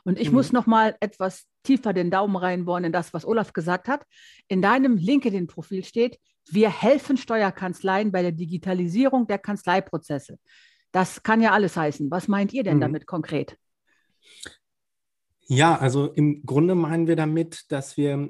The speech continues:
Speaker 2: versuchen, ähm, den Kanzleien, ähm, durch den Einsatz von digitalen Lösungen und durch,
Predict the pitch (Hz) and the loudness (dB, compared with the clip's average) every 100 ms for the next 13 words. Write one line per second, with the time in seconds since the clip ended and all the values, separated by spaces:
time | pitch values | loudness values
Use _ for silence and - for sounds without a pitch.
0 | 170 - 131 123 156 165 160 160 160 143 | -10 -6 -6 -2 -2 0 -2 -2 -6 -6
1 | 139 139 139 135 131 - 131 127 - 120 | -6 -2 -2 -2 -4 -6 -4 -2 -2 0
2 | 110 156 185 180 170 143 143 139 117 131 | 2 2 0 -2 -4 -4 -2 -4 -2 2
3 | 143 165 - 135 135 127 151 147 143 - | 4 4 0 -6 -2 -2 -2 -4 -6 -8
4 | 135 123 139 143 - 123 117 113 139 160 | -8 -4 -4 -4 -4 -2 0 2 4 4
5 | 175 165 139 131 117 131 143 143 | 2 -2 -4 -6 -2 0 0 -2